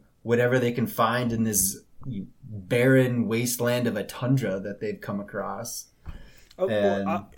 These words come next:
Speaker 2: I'll stop you right there 'cause I wanna comment on something. Are, are we positive that no one came here by boat?
Speaker 1: No,
Speaker 2: That
Speaker 1: they're
Speaker 2: everybody came here across the bridge?
Speaker 1: Uh, in North America, there is no evidence of people coming by boat.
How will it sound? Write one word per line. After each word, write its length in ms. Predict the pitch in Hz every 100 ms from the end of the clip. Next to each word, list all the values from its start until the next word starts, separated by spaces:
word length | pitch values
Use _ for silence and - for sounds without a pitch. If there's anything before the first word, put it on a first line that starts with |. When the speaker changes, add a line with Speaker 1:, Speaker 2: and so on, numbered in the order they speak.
| -
Speaker 2:
I'll 120 | 165
stop 280 | - 226 214
you 80 | 175
right 200 | 143 143
there 120 | 147
'cause 100 | 156
I 60 | 131
wanna 180 | 131 123
comment 320 | - 123 127
on 80 | 139
something. 440 | - 147 160 156 131
Are, 240 | 143 156
are 120 | 170 165
we 160 | 233 - -
positive 920 | - - 151 180 170 117 95 - - - - _ _ - - - -
that 140 | 143 123
no 220 | 135 143
one 260 | 151 156 147
came 300 | - 151 151
here 380 | 143 131 120 120 - - 147
by 160 | 120 113
boat? 500 | 107 110 143 - - _ _ _ _ _ _ -
Speaker 1:
No, 260 | 123 135
Speaker 2:
That 200 | 139 -
Speaker 1:
they're 100 | 139
Speaker 2:
everybody 560 | 151 165 - 165 165 151
came 320 | - 170 160
here 300 | 147 135 127
across 340 | 123 - 135 -
the 80 |
bridge? 500 | 117 123 135 - - _ _ _ _ _ - _ _ - _ -
Speaker 1:
Uh, 400 | 123 123 120 - -
in 240 | 127 123 110
North 260 | 110 131 156
America, 720 | 117 110 101 104 - 98 95
there 180 | 107 110
is 160 | 107 98
no 260 | 110 131
evidence 540 | 131 117 107 104 104 104
of 120 | 98
people 280 | 107 101 104
coming 380 | - 101 101 92
by 160 | 92
boat. 500 | 92 95 95 131 -